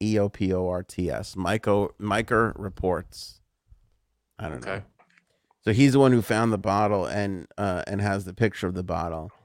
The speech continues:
Speaker 1: And so, and then somebody had to go then and comb through all the footage.
Speaker 2: To see if there was a similar looking bottle anywhere on the property.
Speaker 1: Yeah.
Speaker 2: Uh, I mean,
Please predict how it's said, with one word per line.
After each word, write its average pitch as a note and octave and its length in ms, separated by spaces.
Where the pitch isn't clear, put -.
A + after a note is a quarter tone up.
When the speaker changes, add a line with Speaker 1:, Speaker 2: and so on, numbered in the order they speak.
Speaker 1:
And A2+ 140
so, B2+ 240
and C3+ 220
then D3+ 300
somebody C#3+ 420
had B2 240
to B2 100
go A#2 300
then A2+ 440
and G#2+ 220
comb A#2 320
through A2+ 300
all B2 400
the A2+ 100
footage. G2+ 800
Speaker 2:
To - 80
see A#2 200
if G#2+ 120
there G#2+ 160
was G2 140
a F#2+ 60
similar G2+ 480
looking F#2+ 340
bottle F#2+ 340
anywhere F#2+ 320
on F#2 80
the F2+ 60
property. F#2 460
Speaker 1:
Yeah. G2+ 300
Speaker 2:
Uh, - 40
I E3 80
mean, E3 220